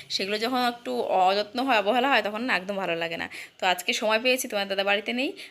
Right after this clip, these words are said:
বাড়িতে থাকলে আমাকে প্রচণ্ড এক তাড়া মরতো, সে তাড়া খেয়ে না আমি পুরো একদম, মানে, <laughs> কি বলবো, আহ, সিটিয়ে থাকতাম একদম, হুম, সিটিয়ে থাকতাম ভয়ে, আমি যেতেই পারতাম না আজকে, আহ, মানে, এইসব করতে। এত গরম মর-, পড়ছে, তো দেখলাম না,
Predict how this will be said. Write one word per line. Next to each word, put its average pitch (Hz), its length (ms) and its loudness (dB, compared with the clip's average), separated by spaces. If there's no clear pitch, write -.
বাড়িতে 190 240 2
থাকলে 208 320 0
আমাকে 214 260 0
প্রচণ্ড 190 440 -6
এক 233 160 2
তাড়া 185 220 2
মরতো, 208 280 -6
সে 226 120 -8
তাড়া 170 260 2
খেয়ে 285 240 -4
না 339 180 -4
আমি 175 200 -6
পুরো 180 240 -4
একদম, 175 460 0
মানে, 202 140 -2
<laughs> 285 220 4
কি 220 120 -8
বলবো, 170 320 -6
আহ, 170 1300 -10
সিটিয়ে 277 320 2
থাকতাম 170 380 -4
একদম, 151 320 -12
হুম, 277 220 -8
সিটিয়ে 240 380 -2
থাকতাম 233 320 0
ভয়ে, 214 240 4
আমি 180 140 -8
যেতেই 180 260 -2
পারতাম 196 280 -2
না 156 120 -6
আজকে, - 280 -10
আহ, - 440 -12
মানে, 160 200 -2
এইসব 160 280 -4
করতে। 160 240 -10
এত 160 240 -8
গরম 180 460 -6
মর-, 170 120 -8
পড়ছে, 165 340 -8
তো 165 100 -14
দেখলাম 190 200 -6
না, 170 160 -4